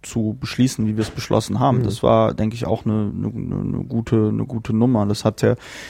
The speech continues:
Speaker 1: hat ja dann nochmal wieder gezeigt, dass Liquid Feedback einfach so zur Vorbereitung von solchen, ähm, Veranstaltungen
Speaker 2: Ja.
Speaker 1: einfach wirklich so das Mittel der Wahl ist, weil's halt einfach gut funktioniert. Ja.
Speaker 2: Mhm.
Speaker 1: Ja.
Speaker 2: Ja.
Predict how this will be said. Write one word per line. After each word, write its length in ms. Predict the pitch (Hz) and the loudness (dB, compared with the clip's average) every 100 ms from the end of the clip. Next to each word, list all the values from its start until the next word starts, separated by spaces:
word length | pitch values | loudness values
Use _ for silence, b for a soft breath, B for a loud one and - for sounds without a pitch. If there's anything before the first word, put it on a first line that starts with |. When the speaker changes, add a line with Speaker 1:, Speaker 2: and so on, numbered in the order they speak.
| B B B | B B B
Speaker 1:
hat 140 | 120 120 | -4 0
ja 180 | 113 113 | 2 2
dann 140 | 98 | 0
nochmal 260 | - 113 110 | 0 0 2
wieder 200 | 117 113 | 4 4
gezeigt, 440 | 110 - 113 - | 2 4 2 2
dass 80 | 120 | 0
Liquid 320 | 117 107 113 | 0 0 -4
Feedback 420 | - 113 113 110 - | -2 -2 0 0 -2
einfach 240 | 113 110 | 0 -2
so 200 | - 113 | 0 -2
zur 200 | - 110 | -2 -4
Vorbereitung 640 | - 113 110 113 110 113 | 2 2 4 2 2 0
von 180 | - 110 | -2 0
solchen, 600 | 110 110 113 110 110 110 - | 2 2 2 0 0 -2 0
ähm, 480 | 110 107 104 107 - | 0 2 0 -2 -8
Veranstaltungen 800 | - - 113 131 117 110 110 110 | -6 -2 2 4 4 4 2 0
Speaker 2:
Ja. 60 | 104 | -2
Speaker 1:
einfach 320 | 98 - 107 117 | -2 -2 -2 -2
wirklich 280 | 107 110 | -2 -4
so 200 | - 110 | 0 0
das 240 | 107 110 - | 2 0 2
Mittel 260 | 113 123 | 0 2
der 200 | 110 107 - | 2 2 4
Wahl 240 | 113 120 | 4 2
ist, 180 | - - | 0 -4
weil's 180 | - - | -2 -2
halt 140 | - | -2
einfach 320 | 110 - - | -4 -6 -10
gut 140 | - - | -12 -4
funktioniert. 560 | 113 - 110 107 107 - _ | -4 -2 0 2 2 -4 _
Ja. 140 | 50 50 | -2 0
Speaker 2:
Mhm. 400 | 117 113 98 98 120 b b b - | 2 2 4 2 -2 b b b 2
Speaker 1:
Ja. 160 | 117 135 | 2 4
Speaker 2:
Ja. 160 | 120 | 2